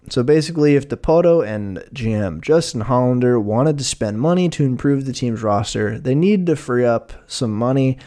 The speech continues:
by removing some contracts already on the roster, i e a Eugenio Suarez and Evan White and Marco Gonzalez. Take a sip of my tea real quick.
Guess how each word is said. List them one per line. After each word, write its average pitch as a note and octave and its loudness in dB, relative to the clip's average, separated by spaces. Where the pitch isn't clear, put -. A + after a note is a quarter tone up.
by - -2
removing D#3+ 2
some D3 -4
contracts A#2 -2
already G#2 -2
on G2 -2
the F2+ -6
roster, - -8
i G2+ -2
e C#3+ 2
a G#2 -4
Eugenio G#2 -2
Suarez E3 2
and G2+ -8
Evan C3+ 0
White G#2+ 2
and F#2+ -6
Marco D#2+ -6
Gonzalez. G#2+ 0
Take B2 -2
a - -4
sip - -2
of G#2+ -4
my F2+ -4
tea A#2 2
real F#2 -2
quick. - -6